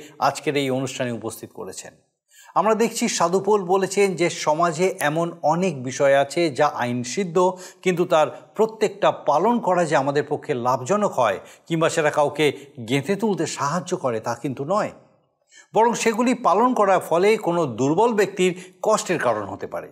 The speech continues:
সুতরাং অন্যদের মঙ্গলের কথা মনে রেখে সবার কাজ করা উচিত। আমরা যা কিছু ভোজন করি বা পান করি, তা যেন অন্য কোনো মানুষের, সে বিশ্বাসী হোক বা না হোক, তার বিঘ্নের কারণ যেন না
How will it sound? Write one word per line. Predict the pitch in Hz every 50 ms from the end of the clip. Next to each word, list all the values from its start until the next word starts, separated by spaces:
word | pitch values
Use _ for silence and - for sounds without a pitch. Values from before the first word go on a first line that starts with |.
| -
সুতরাং | - - 196 180 190 180 156 143 135 123 117 - - - _ _ -
অন্যদের | 165 175 190 202 202 196 170 185 175 151
মঙ্গলের | 135 123 127 143 156 160 165 180 180 180 151
কথা | - - 143 - 143
মনে | 131 127 127 127 135 131
রেখে | 123 113 - - 143 139 135 135 - - - - _ _ _ _ _ -
সবার | - - - - - 180 170 165 160 156 156 156 156 156 - - - _
কাজ | - 143 139 127 - -
করা | - 123 113 117 117
উচিত। | 113 110 107 - - 123 110 95 - - - _ -
আমরা | 127 135 151 143
যা | 127 165 165
কিছু | 160 175 190 - 175 147
ভোজন | 113 120 139 139 151 147
করি | - 156 151 151 156
বা | 139 139
পান | 120 - 131 139 156 160
করি, | - - 110 107 104
তা | - 123 120
যেন | 117 127 127 123
অন্য | 127 127 123 - 156 165 180 190 202 185
কোনো | 196 165 151 143 127
মানুষের, | 110 107 113 147 185 170 - - - - - - _ _ _ _ -
সে | - 139
বিশ্বাসী | 110 104 - - - 190 175 - - 196
হোক | 147 156 185 196 - - - _ _ -
বা | 131 123
না | 107 113 131 170
হোক, | 170 - 110 90 - - - - - _ -
তার | 143 139 143 147 143 - - - - _ _ _ _ _
বিঘ্নের | 110 107 156 180 156 185 185 185 165 -
কারণ | 143 131 117 127 127
যেন | 117 113 101 98 98
না | 98 90 - -